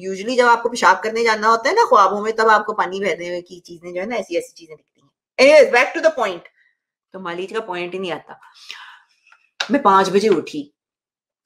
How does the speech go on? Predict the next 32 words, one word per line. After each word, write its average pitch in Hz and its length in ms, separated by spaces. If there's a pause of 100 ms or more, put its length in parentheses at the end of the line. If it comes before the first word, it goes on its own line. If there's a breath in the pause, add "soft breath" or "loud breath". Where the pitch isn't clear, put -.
(120)
आवाज 151 360
आ 127 100
रही 135 180
थी, - 280 (880)
फिर 226 140
मैंने 233 200
कहा, 269 100
"ये 285 60
आवाज 233 300
आ 214 220
कहाँ 202 200
से 147 140
रही - 140
है?" - 80
तो 170 120
मालिक 190 380
आधी 175 300
नींद 170 320
में 180 160
उठ 165 180
के 190 100
किचन 170 320
में 202 160
आई 170 140
है, 165 100
तो 160 100
किचन 175 280
में 185 160
मेरा 196 500
नल 247 580 (580)
on 180 240
था, - 360